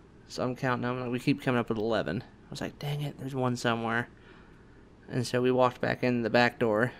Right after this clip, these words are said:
and I told Lauren, I said, "Well, we're gonna go head out. I guess we'll just start looking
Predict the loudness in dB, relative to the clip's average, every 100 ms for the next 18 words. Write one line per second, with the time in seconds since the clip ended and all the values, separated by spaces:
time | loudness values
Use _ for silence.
0 | -8 -4 -2 -2 -2 0 2 0 -2 -2
1 | 0 -2 -4 -2 0 2 2 2 4 6
2 | 8 8 6 2 -2 -2 0 0 0 -4
3 | -20 -20 -20 -20 -20 -14 -4 2 2 4
4 | 0